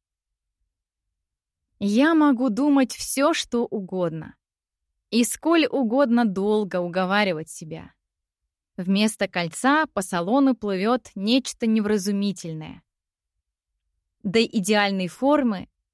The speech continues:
этим жалким полоскам дыма далеко. Ширли соврала мне. Или так до конца и не раскрыла секрет. Никто и никогда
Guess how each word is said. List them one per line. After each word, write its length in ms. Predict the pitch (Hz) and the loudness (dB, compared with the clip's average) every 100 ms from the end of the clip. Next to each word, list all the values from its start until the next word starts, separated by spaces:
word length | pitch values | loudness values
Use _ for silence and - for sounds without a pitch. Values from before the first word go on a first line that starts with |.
| _ - | _ 0
этим 340 | 254 - 226 | 0 2 0
жалким 460 | 208 226 220 202 190 | 2 0 0 -4 -4
полоскам 640 | 185 196 202 - 180 170 | -4 -2 -4 -6 -10 -4
дыма 440 | 202 277 254 240 220 - | 0 2 2 -2 -6 -4
далеко. 640 | 180 175 - - 156 165 _ _ _ _ _ _ _ _ _ _ _ _ _ _ | -4 -4 -10 -14 -14 -16 _ _ _ _ _ _ _ _ _ _ _ _ _ _
Ширли 720 | - - 339 370 311 311 269 - | -8 0 2 2 0 -2 -4 -6
соврала 600 | - 247 240 226 220 196 | -4 -2 -2 -2 -2 -2
мне. 380 | 160 151 - _ _ _ _ _ _ - | -4 -8 -16 _ _ _ _ _ _ -2
Или 420 | 233 247 226 202 - | 0 2 2 0 0
так 220 | 247 269 | 0 0
до 120 | 208 | -2
конца 400 | 208 208 202 226 | -2 -2 0 0
и 160 | 226 220 | 0 0
не 120 | 208 | 0
раскрыла 520 | 208 233 - 240 165 | 0 -2 -2 -2 -2
секрет. 480 | 156 - - 165 165 _ _ _ _ _ _ _ _ _ _ - | -8 -12 -12 -14 -16 _ _ _ _ _ _ _ _ _ _ -8
Никто 480 | 185 185 - 294 330 | -4 -4 -4 -2 -2
и 200 | - 247 | 0 0
никогда 760 | 233 214 214 180 185 175 175 | 0 0 -6 -4 -4 -6 -10